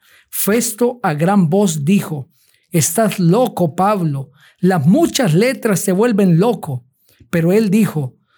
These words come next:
"No estoy loco, excelentísimo Festo, sino que hablo palabras de verdad y de cordura.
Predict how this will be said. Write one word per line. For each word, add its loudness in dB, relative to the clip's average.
"No 2
estoy 0
loco, 0
excelentísimo 0
Festo, -2
sino 0
que 0
hablo -2
palabras 0
de 0
verdad -2
y 2
de 2
cordura. -2